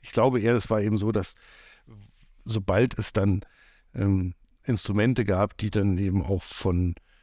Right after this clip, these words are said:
ähm, weniger technisch versierten oder weniger leitfähigen, ähm, Musikern genutzt werden konnte, dann ist das Ganze auch eben von,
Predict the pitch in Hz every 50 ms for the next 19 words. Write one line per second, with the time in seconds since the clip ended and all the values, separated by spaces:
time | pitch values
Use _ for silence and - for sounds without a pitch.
0 | _ _ _ _ - 76 98 95 92 90 98 104 107 113 117 110 98 95 90 -
1 | - 117 104 - - 117 - - - 95 90 90 95 98 107 113 107 - - 104
2 | 101 101 98 95 95 95 92 95 98 101 104 110 104 95 101 95 95 90 90 90
3 | 101 101 - - - - - - - - 101 104 104 92 98 101 104 85 - -
4 | 82 - _ _ _ - - - 117 104 98 98 92 85 78 - - - - -
5 | 120 107 110 113 101 98 98 98 101 101 - 107 95 95 90 87 90 95 - -
6 | _ _ - - 123 123 120 104 117 110 - 113 117 107 98 101 113 117 - -
7 | - 127 117 110 110 - - 104 101 98 - 107 104 98 87 90 104 110 117 -
8 | _ - - 120 - - 104 - - 95 95 95 90 101 87 - - - - -
9 | - 107 110 90 92 90 - - - - 95 87 82 80